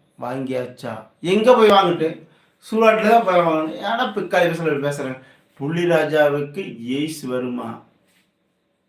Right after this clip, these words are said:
டேய் இளவு எடுத்த பாடல் போ-, பாடல போறோன்னே இந்த எய்ஸ் பத்தி விழிப்புணர்வு தான், நல்ல இது, ஆ, நீ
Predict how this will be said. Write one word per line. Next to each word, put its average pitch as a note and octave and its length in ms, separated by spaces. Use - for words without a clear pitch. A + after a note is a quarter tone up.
டேய் F3 260
இளவு F3+ 220
எடுத்த E3+ 260
பாடல் E3+ 300
போ-, C#3+ 380
பாடல E3+ 340
போறோன்னே D#3 280
இந்த C#3+ 180
எய்ஸ் G#3 260
பத்தி F3+ 200
விழிப்புணர்வு F3+ 560
தான், F3+ 180
நல்ல D#3+ 160
இது, D#3+ 120
ஆ, - 20
நீ C#3+ 100